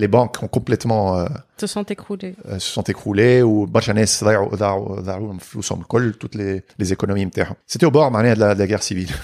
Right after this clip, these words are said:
Speaker 1: <laughs> pratiquement.
Speaker 2: Ok.
Speaker 1: Donc, قالت لي، elle m'a raconté, قلت لها, bon, si c'est possible, euh, si, معناها، كان عندك des contacts, radika, pourquoi pas. Elle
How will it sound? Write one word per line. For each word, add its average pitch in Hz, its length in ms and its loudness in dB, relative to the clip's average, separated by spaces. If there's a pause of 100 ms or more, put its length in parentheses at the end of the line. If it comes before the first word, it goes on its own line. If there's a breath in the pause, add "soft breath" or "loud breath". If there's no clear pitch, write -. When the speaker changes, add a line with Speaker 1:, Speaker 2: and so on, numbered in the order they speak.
Speaker 1:
<laughs> - 220 -12
pratiquement. 196 320 -6
Speaker 2:
Ok. - 200 -8
Speaker 1:
Donc, 131 160 0
قالت 143 260 0
لي، 110 60 2
elle 98 60 -2
m'a 98 160 -2
raconté, 104 380 -4
قلت - 240 -4
لها, 147 280 4
bon, 143 220 -2
si 113 280 -4
c'est - 160 -6
possible, 107 540 -4
euh, 98 320 2
si, 104 220 -8
معناها، 101 200 -4
كان 110 140 -2
عندك 113 200 -2
des 95 100 -2
contacts, 110 440 -2
radika, 101 300 -6
pourquoi - 300 -8
pas. 127 220 0
Elle - 80 -20